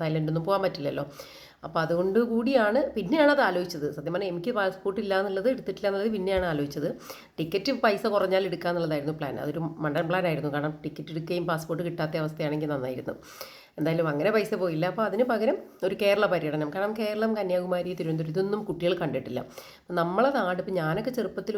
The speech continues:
ഒരുപാട് ട്രാവൽ ചെയ്തിട്ടുണ്ട്. എൻ്റെ ഉപ്പ, ഞാനൊരു ഹൈസ്കൂളൊക്കെ എത്തുന്ന മുന്നേ, ഒരു എട്ടാം ക്ലാസ് യു പി സ്കൂളിലാണ് ഞാൻ ഏറ്റവും കൂടുതൽ ട്രാവൽ ചെയ്തിട്ടുണ്ടാവുക. ഞാനും എൻ്റെ ഉപ്പയും എന്നെ സ്കൂളിൽ തന്നെ ഒന്നരാടൻകോഴി എന്നാണ് വിളിച്ചിരുന്നത്, മാവേലി എന്നൊക്കെ.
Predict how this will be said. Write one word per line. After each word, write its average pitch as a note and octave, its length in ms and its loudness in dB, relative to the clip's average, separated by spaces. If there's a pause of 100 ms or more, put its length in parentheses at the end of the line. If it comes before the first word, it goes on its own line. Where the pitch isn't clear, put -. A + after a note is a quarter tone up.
ഒരുപാട് B3+ 680 -2 (100)
ട്രാവൽ D3+ 300 0
ചെയ്തിട്ടുണ്ട്. C3+ 420 -2
എൻ്റെ D#3 220 -2
ഉപ്പ, - 220 -8 (760)
ഞാനൊരു A3 440 4
ഹൈസ്കൂളൊക്കെ G3 580 -2
എത്തുന്ന F3 260 -2 (100)
മുന്നേ, D3 280 2
ഒരു F3 120 2
എട്ടാം F#3+ 240 0
ക്ലാസ് A3 300 2
യു G#3 60 -4 (140)
പി C#4+ 160 2
സ്കൂളിലാണ് A#3+ 500 2
ഞാൻ E3 140 0
ഏറ്റവും A#3 280 -2
കൂടുതൽ F3 260 0
ട്രാവൽ C3+ 260 -2
ചെയ്തിട്ടുണ്ടാവുക. C3 420 -4 (160)
ഞാനും G3 320 2
എൻ്റെ G3+ 180 -2
ഉപ്പയും G3 260 -2 (500)
എന്നെ F3+ 160 2
സ്കൂളിൽ G3 300 0
തന്നെ G#3 160 0
ഒന്നരാടൻകോഴി E3 560 0
എന്നാണ് D#3 220 0
വിളിച്ചിരുന്നത്, C#3+ 420 -2
മാവേലി C#3 380 -2
എന്നൊക്കെ. D3 280 -4